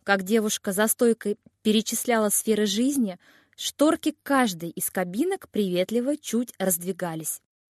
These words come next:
Чертовщина какая-то. "У нас благотворительная организация.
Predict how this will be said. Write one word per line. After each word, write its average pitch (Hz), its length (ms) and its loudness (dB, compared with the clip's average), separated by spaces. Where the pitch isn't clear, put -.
Чертовщина 175 880 -4
какая-то. 156 680 -10
"У 254 100 6
нас 233 400 6
благотворительная 233 920 2
организация. 240 880 0